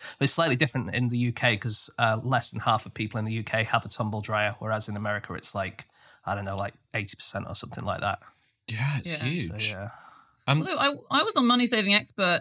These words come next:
Speaker 3: in the U K, and maybe this was you, Dan. There was someone who said, "I've just moved to a new place and I'm the only person who hangs my laundry on the balcony. Is it okay?" And the first <laughs> response was, "Not acceptable at all.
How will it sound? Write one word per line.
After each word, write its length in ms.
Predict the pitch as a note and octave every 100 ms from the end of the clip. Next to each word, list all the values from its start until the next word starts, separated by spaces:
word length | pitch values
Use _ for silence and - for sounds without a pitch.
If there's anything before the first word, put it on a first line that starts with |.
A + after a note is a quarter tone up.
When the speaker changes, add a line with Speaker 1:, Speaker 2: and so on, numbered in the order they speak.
| -
Speaker 3:
in 220 | G#3 A3+
the 100 | F#3
U 160 | F#3 F3+
K, 400 | A3 A3+ D3+ A2
and 140 | F#3+
maybe 240 | A#3 C#4
this 280 | G#3+ A#3+ B3
was 280 | A3 A3 F#3+
you, 260 | A3 D#4 B3+
Dan. 380 | D#3 D3 B2+ -
There 140 | F#3
was 140 | G3 F#3+
someone 340 | G#3+ G#3 G3+
who 240 | G#3 G3
said, 400 | G3 A#3 A3 E3 - - -
"I've 100 | F3
just 160 | G3
moved 200 | G3+ F#3+
to 80 | G#3+
a 40 |
new 180 | F#3 F#3+
place 380 | F#3 A3+ G#3+ A3
and 100 | F3
I'm 140 | F3+
the 100 | F3+
only 140 | F#3+ F#3
person 320 | G#3+ G3 F#3
who 60 | G3
hangs 240 | G3 G#3
my 60 | G3
laundry 320 | F3 F3+ E3+
on 100 | E3
the 80 | E3+
balcony. 560 | A#3 D4 - C3 C#3+ - -
Is 120 | G#3 A3
it 80 |
okay?" 460 | G#3 G#3 C4+ G3 D3 -
And 120 | B3
the 80 | C4
first 400 | D#4 C#4+ D4 C4
<laughs> 60 |
response 640 | - - D4 G#3+ - - - _ - _
was, 420 | F#3 D#3+ E3+ E3+ - - - _ G3+
"Not 200 | B3 A#3
acceptable 460 | A3+ B3 G3+ A3
at 160 | A3+ C4
all. 220 | A#3